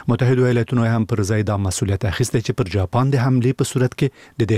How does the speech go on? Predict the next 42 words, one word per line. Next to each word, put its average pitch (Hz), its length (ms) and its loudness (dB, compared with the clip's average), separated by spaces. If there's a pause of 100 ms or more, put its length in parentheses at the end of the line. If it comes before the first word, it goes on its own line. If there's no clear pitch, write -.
(120)
هیواد 107 420 -2
ساتنه 98 400 -2
کوي. 123 240 2 (580)
د 123 260 2
جاپان 131 280 0
صدر 123 200 2
اعظم 120 240 0
شینزو 120 400 0
آبه 117 340 0
دغو 110 160 0
مراسمو 113 420 0
ته 110 160 -4
په 113 120 -2
پرانستونکې 110 600 0
وینا 123 220 2
کې - 180 -2
وویل، 120 340 2 (420)
«موږ 147 100 2 (160)
اړیکو 131 280 -2
ته 120 140 0
دومره 135 240 2
پراختیا 113 340 -2
ورکړې 101 380 -2
چې 117 220 -2
جاپان 113 340 -2
او 147 160 0
متحده 123 400 2
ایالات 117 400 0
به 107 140 -2
یو 127 120 2
د 98 140 -2
بل 98 160 -2
ساتنه 101 400 -2
کوي، 95 200 0
چې - 160 -4
په 95 120 -2
دې 117 180 0
توګه 135 240 0
مو 135 100 2 (180)
اتحاد 107 380 -4 (180)
لا 113 100 0
پیاوړی 92 380 -2